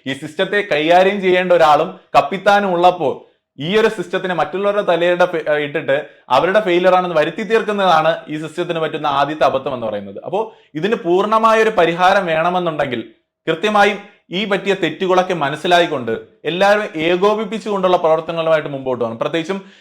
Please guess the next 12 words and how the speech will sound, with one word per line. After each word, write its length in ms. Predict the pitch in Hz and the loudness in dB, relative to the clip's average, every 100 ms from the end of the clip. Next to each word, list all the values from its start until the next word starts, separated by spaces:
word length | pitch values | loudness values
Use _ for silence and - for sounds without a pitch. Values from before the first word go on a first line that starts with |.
| - | -8
ഈ 300 | 175 180 175 | -2 0 0
കോന്നി 280 | 170 165 175 | 2 2 2
മെഡിക്കൽ 360 | 170 156 156 170 | 0 0 0 2
കോളേജ് 520 | 175 160 156 151 170 - | 4 4 2 -2 -6 -6
ഉൾപ്പെടെ 260 | 147 156 160 | -8 -2 0
പാലക്കാട് 520 | 160 151 160 165 160 | 2 4 4 4 2
മെഡിക്കൽ 240 | 156 151 151 | 2 -2 -2
കോളേജ്, 280 | 151 156 156 | -2 -2 -6
തൃശ്ശൂർ 260 | 147 175 | -4 -4
മെഡിക്കൽ 240 | 156 147 151 | -4 -4 -2
കോളേജ്, 160 | 156 | -2
അങ്ങനെ 180 | 170 202 | -2 -6